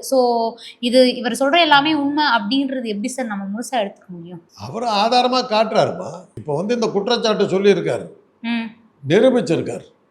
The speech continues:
Speaker 2: இது
Speaker 1: ம்.
Speaker 2: இதெல்லாம் தான் ஆதாரம்னு காட்டுறாரு.
Speaker 1: ம்.
Speaker 2: இந்த ஆதாரங்கள்லாம் பொய்ங்கிறது இப்ப நீங்க தான் டிஃபெண்ட் பண்ணணும். குற்றம் சாட்டியாச்சு, அதுக்கு ஆதாரங்களையும் கொடுத்தாச்சு. ஆதாரம் எங்கன்னு நீங்க கேட்க முடியாது. அந்த ஆதாரங்களை காட்டியிருக்காரு. இது, இது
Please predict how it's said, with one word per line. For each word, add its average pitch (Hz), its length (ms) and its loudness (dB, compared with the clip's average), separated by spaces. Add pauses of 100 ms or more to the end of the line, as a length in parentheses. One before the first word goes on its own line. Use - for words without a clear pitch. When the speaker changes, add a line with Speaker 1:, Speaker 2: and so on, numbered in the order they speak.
(160)
Speaker 2:
இது 233 180 0
Speaker 1:
ம். 156 160 2
Speaker 2:
இதெல்லாம் 196 440 -2
தான் 202 140 6
ஆதாரம்னு 180 420 2
காட்டுறாரு. 151 440 -4 (380)
Speaker 1:
ம். 240 60 -8
Speaker 2:
இந்த 190 180 2
ஆதாரங்கள்லாம் 240 720 2
பொய்ங்கிறது 233 520 -2
இப்ப 214 160 -2
நீங்க 226 180 -2
தான் 240 160 0
டிஃபெண்ட் 208 300 -2
பண்ணணும். 160 400 -14
குற்றம் 190 380 0
சாட்டியாச்சு, 208 560 2 (360)
அதுக்கு - 360 0
ஆதாரங்களையும் 226 640 0
கொடுத்தாச்சு. 151 400 -4
ஆதாரம் 226 440 0
எங்கன்னு 220 260 -4
நீங்க 190 160 -6
கேட்க 208 280 -4
முடியாது. 110 300 -10 (200)
அந்த 190 240 0
ஆதாரங்களை 214 500 4
காட்டியிருக்காரு. 156 560 -2
இது, 160 280 -4
இது 151 280 -4